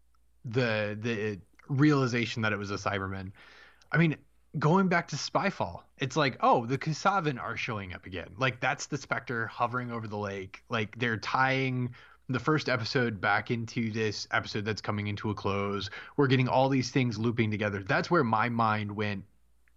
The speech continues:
initially, because it's like, "Oh, Cybermen aren't showing up in this episode. Therefore, the Spectre that's floating around outside that we're seeing, the, the demon from Hades or whatever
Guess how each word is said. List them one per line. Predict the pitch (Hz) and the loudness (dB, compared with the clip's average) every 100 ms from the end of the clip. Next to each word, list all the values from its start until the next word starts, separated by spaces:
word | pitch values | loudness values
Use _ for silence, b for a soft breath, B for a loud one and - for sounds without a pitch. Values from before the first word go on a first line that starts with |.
| - | -6
initially, | 117 113 110 - 90 - | -2 0 0 -2 -6 -8
because | - 135 120 | -2 0 0
it's | 117 | 0
like, | 113 - | -2 2
"Oh, | 170 - - | 0 0 -12
Cybermen | - 139 139 143 | -2 0 0 -2
aren't | 135 135 | -2 -4
showing | - 135 | -2 -2
up | 131 135 | -2 -2
in | |
this | 131 127 | -4 -2
episode. | 95 95 101 98 95 B B | -4 -4 -4 -4 -6 B B
Therefore, | 117 120 127 123 | 0 0 0 0
the | 98 | -2
Spectre | - 139 143 131 | 0 0 2 -2
that's | 113 | -2
floating | - 135 123 117 | -6 -4 -2 -2
around | 110 107 | -2 0
outside | 104 98 - 104 101 | 0 -2 2 2 2
that | 95 | -4
we're | 101 | -8
seeing, | - 117 110 104 104 101 B B - | -6 -4 -2 -4 -6 -10 B B -6
the, | 101 92 92 87 - | -2 0 0 -4 -6
the | 113 110 | -2 0
demon | 107 131 120 | 4 4 4
from | 110 104 | 2 -2
Hades | 98 123 120 113 | 2 2 4 2
or | 107 | 2
whatever | 104 107 101 | 0 2 0